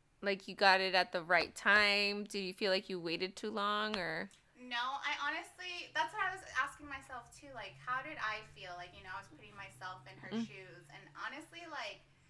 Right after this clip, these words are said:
Speaker 2: like, obviously, I, we were really in love, and I was really happy when he did it. But I would, I knew it was coming 'cause we had already, like, s-, talked about it.
Speaker 1: Yeah.
Speaker 2: And so I wasn't, like, as
Speaker 1: Shocked or
Speaker 2: shocked or
Speaker 1: surprised.
Speaker 2: exci-,
Speaker 1: Uh-huh.
Speaker 2: excited, I guess,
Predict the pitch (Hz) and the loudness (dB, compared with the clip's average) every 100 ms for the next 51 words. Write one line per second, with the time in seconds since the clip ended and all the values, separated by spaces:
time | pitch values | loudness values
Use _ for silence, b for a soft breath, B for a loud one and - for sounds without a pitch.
0 | b b b b _ - - - 254 247 | b b b b _ -20 -20 -8 -6 0
1 | 247 294 370 - 311 277 226 226 220 233 | 2 2 -4 -10 -6 -4 -4 -6 -10 -12
2 | 226 220 220 226 214 202 190 208 214 214 | -10 -10 -10 -10 -12 -8 -6 -4 -6 -10
3 | 202 190 - 185 196 196 196 202 196 202 | -14 -14 -8 -6 -8 -12 -18 -18 -14 -6
4 | 190 185 196 190 202 196 - 180 254 240 | -6 -6 -12 -18 -18 -20 -18 -10 -8 -6
5 | 240 220 202 208 220 226 247 277 214 202 | -6 -6 -8 -10 -8 -8 -8 -10 -10 -12
6 | - - 214 208 190 196 - 202 202 202 | -16 -12 -10 -10 -14 -18 -20 -20 -14 -10
7 | 196 185 180 - - - - - - 285 | -10 -10 -14 -16 -18 -20 -20 -16 -10 -10
8 | - 302 320 339 349 370 370 220 170 220 | -8 -8 -4 -4 -4 -4 2 6 6 4
9 | - 247 226 208 196 190 _ b b b | -8 -8 -6 -6 -8 -14 _ b b b
10 | - 226 214 240 247 254 220 190 - 196 | -8 -6 -6 -8 -10 -12 -10 -12 -8 -4
11 | 190 185 180 - - _ _ _ _ _ | -2 -4 -8 -20 -20 _ _ _ _ _
12 | - - - - 202 190 - 196 196 190 | -14 -6 -2 8 10 10 8 -2 4 6
13 | 220 220 170 185 170 - - - 202 226 | 8 8 8 6 0 -4 -6 -4 -4 -4
14 | 220 233 285 311 339 | -4 -6 -6 -10 -10